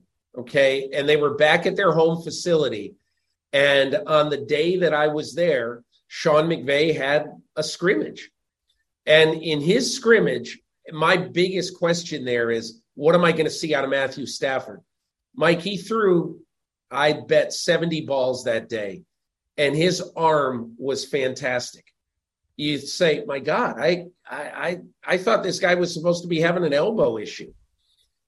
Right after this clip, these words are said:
And I talked to him. I mean, he was throwing great,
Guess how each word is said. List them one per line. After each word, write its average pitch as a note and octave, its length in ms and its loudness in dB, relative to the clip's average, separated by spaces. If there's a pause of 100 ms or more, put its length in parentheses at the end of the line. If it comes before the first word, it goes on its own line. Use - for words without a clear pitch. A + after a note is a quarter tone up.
(140)
And E3+ 160 4
I F3 80 6
talked A3+ 380 2
to F3+ 120 2
him. E3+ 200 -2
I G3 40 -4
mean, F#3 140 2
he F3 80 2
was E3 200 -4
throwing G#3 360 0
great, D3 400 -2